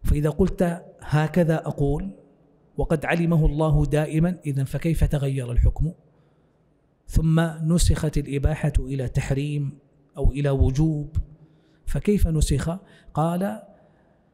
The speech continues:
"لعلمه الله دائمًا فكان يستحيل نسخه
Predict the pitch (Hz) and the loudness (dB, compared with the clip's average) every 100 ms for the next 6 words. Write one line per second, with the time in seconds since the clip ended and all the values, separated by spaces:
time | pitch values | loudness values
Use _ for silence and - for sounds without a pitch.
0 | _ _ _ _ _ _ - 143 156 190 | _ _ _ _ _ _ -2 0 0 2
1 | 185 175 165 165 175 165 160 151 170 170 | 2 2 2 0 0 2 2 2 -2 0
2 | 180 208 196 156 151 170 180 180 175 170 | 0 0 0 -4 0 2 2 0 -2 -2
3 | 160 151 151 - - 151 - 196 170 151 | 0 0 0 -2 -2 -2 -2 -6 -2 0
4 | 175 190 - 220 214 | 0 2 0 2 0